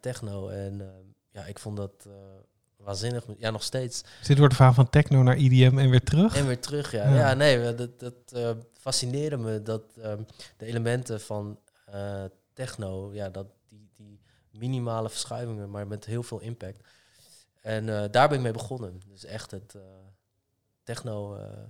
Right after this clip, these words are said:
Speaker 2: Ja,
Speaker 1: leren draaien.
Speaker 2: draaitafels gekocht, een mixer
Speaker 1: Draaitafels,
Speaker 2: en, en
Speaker 1: mixer.
Speaker 2: oefenen, oefenen, oefenen.
Speaker 1: Oefenen, oefenen, oefenen.
Speaker 2: En toen was je op Sensation en toen dacht je, "Oké."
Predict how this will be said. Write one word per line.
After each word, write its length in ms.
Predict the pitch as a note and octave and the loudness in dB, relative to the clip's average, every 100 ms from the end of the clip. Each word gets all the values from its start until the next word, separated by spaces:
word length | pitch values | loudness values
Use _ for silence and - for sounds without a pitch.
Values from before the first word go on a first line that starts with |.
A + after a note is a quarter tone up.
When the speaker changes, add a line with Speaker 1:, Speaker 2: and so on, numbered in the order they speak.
| _ _ _ _ - | _ _ _ _ -2
Speaker 2:
Ja, 140 | B2 | 0
Speaker 1:
leren 180 | A#2+ G#2+ | 0 -4
draaien. 340 | - G2 - | -10 -8 2
Speaker 2:
draaitafels 540 | B2+ C#3+ C#3+ C3 C3+ - | 8 8 8 6 4 2
gekocht, 360 | - C3 - | 0 0 2
een 100 | B2 | 4
mixer 360 | B2 C3 C3 A#2+ | 6 6 4 4
Speaker 1:
Draaitafels, 420 | A#2 A2+ A#2+ A2+ | 4 4 2 -2
Speaker 2:
en, 60 | A2+ | -4
en 60 | |
Speaker 1:
mixer. 240 | B2+ C#3 D#3+ | -4 2 2
Speaker 2:
oefenen, 260 | C#3 C#3+ | 4 4
oefenen, 300 | D3+ C3 C3 C#3 | 4 2 2 4
oefenen. 320 | C#3+ D3+ D3+ | 4 6 6
Speaker 1:
Oefenen, 180 | E3+ A#2 | 4 -2
oefenen, 280 | A#2+ A#2 | -10 -12
oefenen. 420 | A#2 A#2 A#2 G#2+ G#2+ _ _ _ _ _ _ _ | -12 -10 -10 -10 -12 _ _ _ _ _ _ _
Speaker 2:
En 120 | C3 | -2
toen 120 | C3 | 4
was 100 | C3+ | 4
je 60 | C3 | 4
op 80 | - | 4
Sensation 640 | B2+ A#2 C3+ C#3+ - C#3 | 4 8 8 8 4 0
en 60 | C3 | 0
toen 160 | - | 2
dacht 180 | B2 A#2 | 2 2
je, 100 | A2+ | -2
"Oké." 340 | G#2+ A2+ G#2 | -2 -2 -4